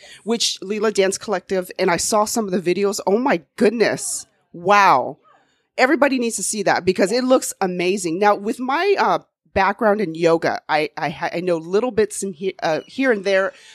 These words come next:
about Hanuman and about, um, Sanskrit and Hindu, and it's all very fascinating to me. And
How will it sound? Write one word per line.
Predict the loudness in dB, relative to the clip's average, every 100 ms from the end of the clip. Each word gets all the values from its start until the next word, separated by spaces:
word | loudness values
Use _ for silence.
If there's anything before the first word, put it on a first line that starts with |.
| -8
about | -4 0 4 6 6 2
Hanuman | -2 0 0 0 0 0 -4 -10 -20 _
and | -2 0 0 -2 -2
about, | 0 4 4 4 0
um, | -2 -2 -2 -6 -16 _ -16
Sanskrit | -6 0 2 2 -2 -2 0
and | 0
Hindu, | -2 0 2 2 2
and | 2
it's | 2 -4 -8
all | -6 -4
very | -2 0 0 0
fascinating | -2 -2 -2 -4
to | -2
me. | -4 0
And | 2 2 2